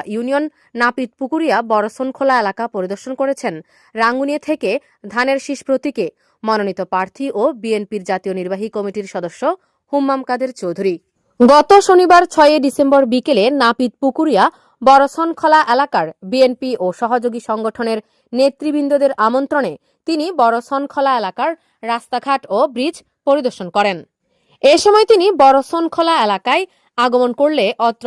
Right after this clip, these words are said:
এলাকার বিএনপির নেতৃবৃন্দ ও জনসাধারণরা ফুলেল শুভেচ্ছা জানান। এ সময় তিনি বরসনখোলা এলাকার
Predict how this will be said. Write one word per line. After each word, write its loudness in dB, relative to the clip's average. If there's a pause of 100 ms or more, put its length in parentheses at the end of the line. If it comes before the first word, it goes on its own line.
এলাকার -4 (120)
বিএনপির -2
নেতৃবৃন্দ -6 (160)
ও -2 (140)
জনসাধারণরা -4 (320)
ফুলেল 2 (140)
শুভেচ্ছা -2
জানান। -2 (560)
এ 4
সময় 6
তিনি 6 (140)
বরসনখোলা 2
এলাকার 0